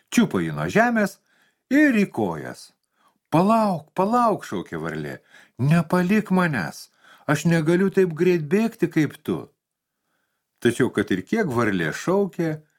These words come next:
kad ir kiek kvaksėjo, karalaitė nieko ir girdėti nenorėjo, parbėgo namo ir netrukus visai užmiršo vargšę varlę, o toji turėjo grįžti atgal į savo šulinį.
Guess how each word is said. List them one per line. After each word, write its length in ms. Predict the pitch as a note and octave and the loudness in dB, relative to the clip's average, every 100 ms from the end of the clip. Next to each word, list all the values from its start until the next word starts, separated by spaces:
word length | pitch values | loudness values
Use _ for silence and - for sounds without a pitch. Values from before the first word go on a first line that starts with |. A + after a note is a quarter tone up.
| _ | _
kad 220 | - F3+ | -6 -2
ir 120 | F3+ D#3+ | -2 0
kiek 320 | - G3 G3 | -2 -2 -4
kvaksėjo, 880 | - - - - E3 G3+ F3+ D#3 C3+ _ _ _ | -8 -8 -8 -2 0 2 0 -2 -6 _ _ _
karalaitė 560 | - A#2 B2+ B2 G#2+ G#2+ | -4 0 0 0 -2 -4
nieko 400 | A2 E3+ D#3+ B2+ | -2 -2 0 0
ir 100 | A2+ | 0
girdėti 580 | G#2 A2+ G2 C3 B2+ G2+ | 0 0 2 0 0 -4
nenorėjo, 600 | F2 D#2+ D2+ D2 C2 B1 - _ _ - | -4 -4 -4 -4 -4 -8 -10 _ _ -2
parbėgo 500 | A#2+ G2+ F#2 C#2+ C#2+ | 0 0 -2 -2 -6
namo 500 | D2 C#3 B3+ A#3 - _ _ _ _ - | -2 0 2 0 -6 _ _ _ _ -2
ir 180 | B3+ G#3 | 0 2
netrukus 600 | F3 D#3 D#3+ D3+ B2+ G#2+ | 0 0 -4 -2 -4 -4
visai 360 | - - D3 | -6 0 0
užmiršo 640 | A2+ G2 F2 G#2+ A#2+ - D#2+ | 2 -2 -2 -4 -4 -4 -2
vargšę 420 | F#2 G2+ - F2+ | -2 -4 -4 -4
varlę, 380 | D#2+ D#2 C#2 A#1 - _ _ _ _ _ - | -2 -4 -4 -8 -12 _ _ _ _ _ -6
o 100 | E2+ | -4
toji 340 | F#2 A2 C#3 D3 | -2 0 0 -2
turėjo 480 | C#3+ C3 C3 B2+ | -4 0 0 -2
grįžti 480 | G2 G#2 G2 - - | -4 -4 -4 -6 -6
atgal 540 | G#2 F2+ F2 D2+ B1+ - | -6 -6 -6 -4 -6 -8
į 80 | - | -10
savo 360 | - D2 C#2 | -8 -8 -6
šulinį. 580 | D2 - B1+ B1+ B1+ B1+ | -8 -6 -6 -6 -10 -14